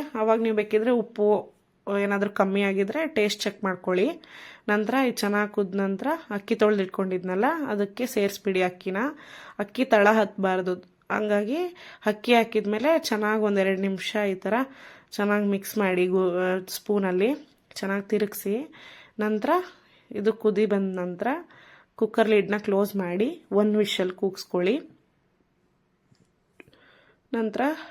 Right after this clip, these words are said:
ಕುಕ್ಕರ್ ಕೂಲ್ ಆದಮೇಲೆ ನಮ್ಮ ಟೊಮೊಟೊ ಬಾತ್ ರೆಡಿಯಾಗಿರುತ್ತೆ. ಇವತ್ತಿಂದು ಮಾರ್ನಿಂಗ್ ಬ್ರೇಕ್‌ಫಾಸ್ಟ್ ನಮ್ಮ ಮನೇಲಿ ಟೊಮೊಟೊ ಬಾತು, ಹಾಗಾಗಿ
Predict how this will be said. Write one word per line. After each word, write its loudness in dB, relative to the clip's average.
ಕುಕ್ಕರ್ 0
ಕೂಲ್ 2
ಆದಮೇಲೆ -4
ನಮ್ಮ 0
ಟೊಮೊಟೊ -2
ಬಾತ್ 0
ರೆಡಿಯಾಗಿರುತ್ತೆ. 2
ಇವತ್ತಿಂದು 0
ಮಾರ್ನಿಂಗ್ 0
ಬ್ರೇಕ್‌ಫಾಸ್ಟ್ 0
ನಮ್ಮ -2
ಮನೇಲಿ 0
ಟೊಮೊಟೊ -4
ಬಾತು, -4
ಹಾಗಾಗಿ -2